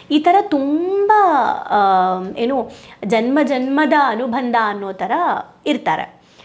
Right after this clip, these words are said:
But ಯಾಕದು ಬ್ರೇಕ್ ಆಗುತ್ತೆ ಅಂದರೆ ಹೋಗ್ತಾ ಹೋಗ್ತಾ ಹೋಗ್ತಾ ನೀನು ನನ್ನ ಒಳಗೆ ಇರಬೇಕು, ನೀನು ನನ್ನ ಜೊತೆಲೇ ಇರಬೇಕು, ನೀ-, ನಾನು ನಿನ್ನ ಜೊತೆಲೇ ಇರಬೇಕು, ನನ್ನ ಬಿಟ್ಟು ಬೇರೆ ಏನೂ ನೋಡಂಗಿಲ್ಲ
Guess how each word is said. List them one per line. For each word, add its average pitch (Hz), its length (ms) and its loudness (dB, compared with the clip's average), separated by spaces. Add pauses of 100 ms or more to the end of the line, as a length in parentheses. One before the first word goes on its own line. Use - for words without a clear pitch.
(140)
But 339 200 -2
ಯಾಕದು 349 460 0
ಬ್ರೇಕ್ 254 360 0
ಆಗುತ್ತೆ 214 360 -4
ಅಂದರೆ 180 580 -4 (200)
ಹೋಗ್ತಾ 269 440 -2
ಹೋಗ್ತಾ 240 400 -2
ಹೋಗ್ತಾ 214 760 -2 (300)
ನೀನು 247 340 2
ನನ್ನ 208 300 0
ಒಳಗೆ 226 400 2
ಇರಬೇಕು, 202 440 -4
ನೀನು 233 260 -4
ನನ್ನ 214 220 -2
ಜೊತೆಲೇ 254 460 0
ಇರಬೇಕು, 202 460 -4
ನೀ-, 208 240 -4
ನಾನು 233 320 0
ನಿನ್ನ 226 220 0
ಜೊತೆಲೇ 247 440 0
ಇರಬೇಕು, 196 440 -2
ನನ್ನ 208 300 0
ಬಿಟ್ಟು 294 260 -2
ಬೇರೆ 202 220 2
ಏನೂ 254 220 2
ನೋಡಂಗಿಲ್ಲ 214 640 2